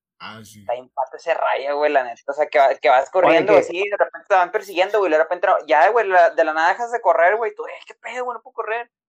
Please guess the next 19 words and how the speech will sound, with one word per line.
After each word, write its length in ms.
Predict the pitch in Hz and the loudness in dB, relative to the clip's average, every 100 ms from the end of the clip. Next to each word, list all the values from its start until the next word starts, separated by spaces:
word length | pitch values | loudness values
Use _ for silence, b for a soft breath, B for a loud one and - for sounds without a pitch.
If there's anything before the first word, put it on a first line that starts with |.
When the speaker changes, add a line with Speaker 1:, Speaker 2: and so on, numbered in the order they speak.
| - - | -20 -12
Speaker 2:
Y 60 | 147 | -4
Speaker 1:
Ah, 40 | |
Speaker 2:
al 40 | 131 | -2
rato 140 | - | 0
ya 80 | 190 | 0
Speaker 1:
pero 100 | 196 | 0
Speaker 2:
me, 80 | 190 | 0
te 120 | 175 | 2
va 60 | 165 | 2
a 20 | |
hacer, 180 | 196 196 | 0 -4
te 120 | 156 | -6
va 80 | 151 | -6
a 40 | |
seguir 240 | 214 175 180 | -6 -4 -4
el 80 | |
vato, 280 | 180 165 185 | -2 -2 -4
güey, 160 | 190 170 | -12 -8
ya. 220 | 160 | -12